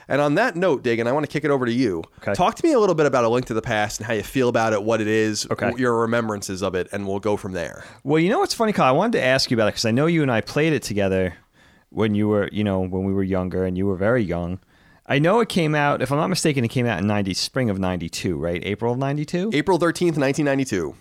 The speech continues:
Speaker 2: Uh, so in North America. So,
Speaker 1: Yep.
Speaker 2: but you know what's funny? I have remembrances of this game.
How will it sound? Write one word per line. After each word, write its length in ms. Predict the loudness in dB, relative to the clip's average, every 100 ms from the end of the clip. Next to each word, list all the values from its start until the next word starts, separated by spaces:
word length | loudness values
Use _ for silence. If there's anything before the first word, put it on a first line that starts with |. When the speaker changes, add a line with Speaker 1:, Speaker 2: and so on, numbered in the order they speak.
| _
Speaker 2:
Uh, 220 | -2 0 -2
so 240 | -2 -2
in 160 | 0 0
North 180 | 0 0
America. 440 | 0 0 0 0
So, 480 | 0 2 2 2 0
Speaker 1:
Yep. 80 | -8 -8
Speaker 2:
but 120 | -2 0
you 80 | 2
know 80 |
what's 180 | 0 -2
funny? 380 | -4 -4 -2 -2
I 80 | -4
have 320 | -4 -4 -2
remembrances 880 | -2 0 0 0 0 -2 -2 -2 -2
of 140 | -4
this 200 | -4 -6
game. 600 | -4 -4 -2 -2 -4 -6